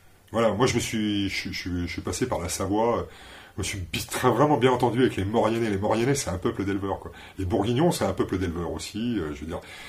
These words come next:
T'as les Normands, les Bretons, euh, voilà, c'est des peuples d'éleveurs. Les Basques, c'est les pe-, c'est les éleveurs. Et, euh, ça donne des identités fortes. Après, pourquoi l'expliquer ? Euh, ça tient, je sais pas, à la nature de ce produit, euh, d'avoir des belles bêtes, euh, tu sais, euh, on n'est pas des timides, hein, nous, notre travail est au bord de la route tous les jours, hein.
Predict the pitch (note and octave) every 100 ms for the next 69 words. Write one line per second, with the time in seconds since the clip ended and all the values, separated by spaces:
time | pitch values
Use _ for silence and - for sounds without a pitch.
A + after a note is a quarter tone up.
0 | - - G#2+ C3 C3 A2 A2+ A#2 B2 B2
1 | G#2+ G2 G#2+ G#2 G2+ A2 G#2 E2 D#2 F2+
2 | E2 F2 - F2+ G2+ F#2+ F#2+ F2 F2+ F#2+
3 | F#2 F2 F2 - D#2 - D2+ D#2 - E2
4 | E2 D#2 D#2 - - - - - - -
5 | - - G2+ G2+ G2 - G#2 C#3+ A2+ G#2
6 | A2+ G#2+ G#2 G2 F#2+ F#2+ F#2 F#2 - -
7 | F#2+ F2 - F2+ G2 G#2+ E2+ D2+ D#2+ F2
8 | E2 D#2 - - D#2 D#2+ E2 - - -
9 | F2 F#2 E2+ F#2+ G2 D#2+ - - - -
10 | - - F2 F#2+ G#2+ A#2 G#2 A#2 A#2 A#2
11 | G2+ F#2+ A2+ G2+ E2 D2 - G2+ C3+ F3
12 | D3 - F3 A#2 A2 G#2 F#2+ - A#2+ A2+
13 | F#2 F#2+ G2 G#2 - - B2 F#2 D#2+ F2+